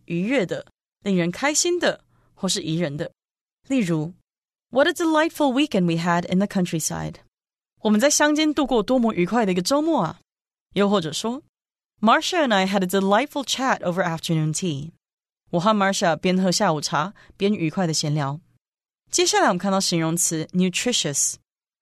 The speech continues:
这个字的意思是富含营养的，或是营养丰富的。例如，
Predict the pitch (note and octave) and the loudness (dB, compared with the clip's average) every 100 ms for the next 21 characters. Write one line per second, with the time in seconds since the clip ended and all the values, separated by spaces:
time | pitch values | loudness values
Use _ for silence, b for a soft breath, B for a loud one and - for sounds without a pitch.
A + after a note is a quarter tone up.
0 | _ - C#4 F#3+ F3+ D#3 D#3 - D3+ - | _ -4 -2 -2 -2 -2 -2 -4 -4 -4
1 | D#3 C#3+ - _ - - B3+ E3+ D#3 D3+ | -4 -6 -10 _ -16 -6 -2 0 0 0
2 | G3+ A#3 D3+ C#3+ - - _ _ - F#3 | 2 0 0 -4 -8 -14 _ _ -4 -2
3 | G#3 D#3 E3+ D3+ - F3+ F3 D#4+ G#3 - | -2 -2 -2 -2 -4 -4 -2 -4 -4 -10
4 | _ _ _ _ _ F#3+ D#3 D3+ D3+ | _ _ _ _ _ -4 -2 -4 -8